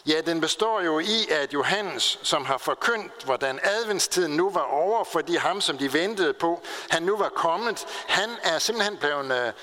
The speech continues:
han er gået hen og blevet usikker på, om passer det nu også? Er det rigtigt, det her? Holder det vand? Johannes, han har forkyndt, hvordan det skulle være, når frelseren kom. Han har holdt profetierne frem fra Esajas og Jeremias og Zakarias og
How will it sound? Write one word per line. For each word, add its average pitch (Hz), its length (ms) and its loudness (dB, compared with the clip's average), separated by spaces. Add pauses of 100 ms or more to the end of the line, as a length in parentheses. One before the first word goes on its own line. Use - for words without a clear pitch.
(120)
han 247 140 2
er 262 60 -4
gået 120 180 -2
hen 139 140 2
og 123 80 -2
blevet 120 200 0
usikker 139 520 0 (100)
på, 170 200 0
om 113 160 -2 (840)
passer 175 340 0
det 110 140 -2
nu 110 140 -4
også? 113 200 -2
Er 170 40 0
det 185 160 0
rigtigt, 185 440 -4
det 113 100 0
her? 95 220 -2 (420)
Holder 202 280 0
det 190 160 0
vand? 208 200 -2 (720)
Johannes, 208 400 2
han 208 160 0
har 190 80 0
forkyndt, - 840 -4
hvordan 175 280 0
det 190 100 2
skulle 147 220 0
være, 185 220 2
når 175 100 0
frelseren 151 600 0
kom. 202 300 0
Han 190 160 0
har 180 200 -2 (340)
holdt 180 340 -2
profetierne 165 880 0
frem 185 360 0
fra 127 220 0
Esajas 147 840 0
og 120 200 0
Jeremias 131 760 2
og 117 100 2
Zakarias 139 880 0
og 117 160 0